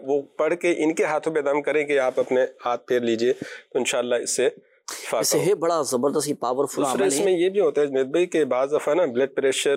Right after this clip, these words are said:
Speaker 1: ہائی ہونے کی وجہ سے بھی سر میں درد رہتا ہے،
Speaker 2: ہوں۔
Speaker 1: تو اس حوالے سے doctor سے بھی اگر رجوع کر لیا جائے تو یہ بھی زیادہ مفید ہوتا ہے۔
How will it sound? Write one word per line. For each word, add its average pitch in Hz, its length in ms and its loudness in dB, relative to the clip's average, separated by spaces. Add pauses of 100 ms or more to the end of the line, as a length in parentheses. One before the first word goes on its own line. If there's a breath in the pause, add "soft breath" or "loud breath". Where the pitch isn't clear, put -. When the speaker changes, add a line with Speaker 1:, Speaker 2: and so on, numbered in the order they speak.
(260)
Speaker 1:
ہائی 131 360 -2
ہونے 127 340 2
کی 139 140 -2
وجہ 135 220 2
سے 139 140 -2
بھی 139 100 0
سر 123 180 0
میں 123 120 0
درد 107 240 2
رہتا 98 300 0
ہے، 101 60 4
Speaker 2:
ہوں۔ 98 40 0
Speaker 1:
تو 117 120 -6
اس 131 200 0
حوالے 131 220 0
سے 143 140 0
doctor 123 360 -2
سے 135 140 -2
بھی 131 120 0
اگر 127 140 2
رجوع 127 260 0
کر 127 120 0
لیا 123 220 0
جائے 123 160 2
تو 120 100 -2
یہ 120 140 0
بھی 123 100 0
زیادہ 117 260 0
مفید 117 360 0
ہوتا 104 200 0
ہے۔ 98 40 -2